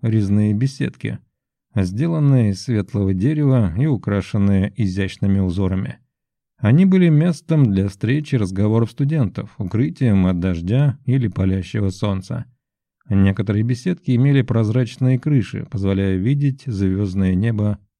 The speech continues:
по вечерам. Также по всему парку были расставлены скамейки, вырезанные из камня и дерева.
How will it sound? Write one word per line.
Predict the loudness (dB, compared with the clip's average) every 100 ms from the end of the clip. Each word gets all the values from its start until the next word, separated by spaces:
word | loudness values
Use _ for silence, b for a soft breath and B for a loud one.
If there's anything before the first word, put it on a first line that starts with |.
| -2
по |
вечерам. | 0 0 -2 -6 -6 -8 -12 _ _ _ _ _ _ _ _ _ _
Также | -4 -2 0 0
по | 0
всему | 0 -2 -2
парку | -2 -4 -2 0
были | 2 4
расставлены | 4 2 -2 0 0 2 0
скамейки, | -2 -2 2 2 2 0
вырезанные | 0 4 4 2 2 2 2 0 -2
из | -2 -2
камня | -2 0 2 2 2 -2
и | -2
дерева. | 0 0 -2 -6